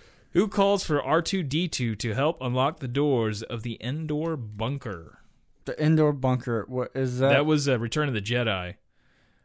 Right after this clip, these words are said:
Speaker 1: Uh,
Speaker 2: And that's when they're
Speaker 1: near the end there.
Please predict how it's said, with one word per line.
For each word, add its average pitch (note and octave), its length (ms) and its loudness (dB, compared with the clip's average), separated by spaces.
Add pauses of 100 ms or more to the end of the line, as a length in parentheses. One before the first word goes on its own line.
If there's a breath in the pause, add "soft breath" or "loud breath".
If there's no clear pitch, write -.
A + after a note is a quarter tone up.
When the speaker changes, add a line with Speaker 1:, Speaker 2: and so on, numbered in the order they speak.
(120)
Speaker 1:
Uh, E2+ 540 -8 (220)
Speaker 2:
And C#3+ 640 0
that's C#3 520 -2
when C#3 240 -2
they're B2+ 500 0 (2000)
Speaker 1:
near C3 220 0
the G#2+ 160 -2
end A2 220 -2
there. F2+ 280 -8